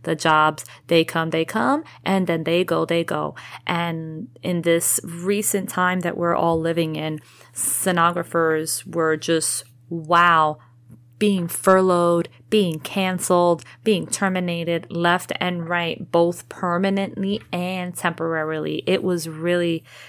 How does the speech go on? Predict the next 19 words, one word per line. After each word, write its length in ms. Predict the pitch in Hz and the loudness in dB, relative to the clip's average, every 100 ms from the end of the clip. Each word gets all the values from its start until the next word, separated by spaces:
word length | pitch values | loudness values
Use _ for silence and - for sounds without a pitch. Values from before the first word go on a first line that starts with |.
| - | -12
really 300 | - 185 175 | -2 0 0
sad 340 | 170 165 160 156 | 0 0 0 -2
to 100 | 175 | -2
see. 300 | - 202 220 | 2 6 6
<laughs> 60 | - | 4
So 160 | - - | -2 -4
I 40 | 185 | -8
was 160 | 170 | -6
like, 180 | 165 - | -6 0
"Oh 100 | 180 | 0
my 160 | 165 160 | 0 -2
God." 320 | 156 151 151 | 0 0 -2
And 140 | 156 - | -4 0
obviously 360 | 165 165 - | 0 -2 -4
it 60 | 151 | -4
was, 200 | 160 - - - - - | -6 -10 -20 -20 -16 -2
it 100 | 208 | 0
was 140 | 202 | 2
sad 380 | - 185 175 | 2 2 0